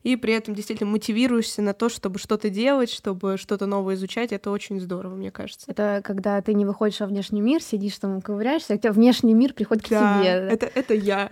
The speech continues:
Speaker 1: <laughs> Это я и ты. <laughs> Я сижу у себя дома, ковыряюсь. Юля такая: «Надо, давай сходим на выставку, давай вот сюда, туда придём, посмотрим». Но я всегда ей за это благодарна, потому что меня вот эта встряска какая-то, наоборот, действительно мотивирует на что-то,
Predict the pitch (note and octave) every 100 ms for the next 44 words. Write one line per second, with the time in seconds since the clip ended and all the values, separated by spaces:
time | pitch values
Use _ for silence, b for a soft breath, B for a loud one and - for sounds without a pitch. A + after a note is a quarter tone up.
0 | B3 - C#4+ C#4 - D4 C#4 A3+ D4 G4
1 | C4+ B3+ - A3+ C#4 D4 E4+ C#4 A#3 A#3+
2 | - B3+ C4+ C#4 F4+ - G#3+ A3 G3+ C#4
3 | G4 E4 F4 D4 A3 G#3 F#4 F#4 G4 D#4
4 | - - B B B B B B A3 B3+
5 | C#4 D4 D#4 F#4 F4+ E4 F4 F4 E4+ -
6 | F4+ D#4+ F4 F4 - D4 C#4+ D4+ D#4+ F4
7 | F4 D#4 F4 D#4+ D#4+ D#4+ D#4+ D#4 D4+ D#4
8 | D#4+ D#4 C#4 C#4 D#4 - D#4+ D4 D3 C#4+
9 | D4+ B B A3+ A#3 B B - A3+ A3+
10 | B3 - A3+ A#3+ A3+ A3+ G#3 G#3 G3 G3+
11 | G3 G3 F#3+ F#3+ F#3+ G3 G3 - F#3+ F#3+
12 | D3 - A3 G#3+ A3+ A3+ G#3+ G3+ - -
13 | A3 A3 - F#3+ G3 G3+ G3 G3+ G3 F#3+
14 | F#3+ G#3 G3+ G3 G#3+ G#3+ G#3 - G#3+ A#3
15 | A3+ G#3 G3 - - F3+ F3 - A#3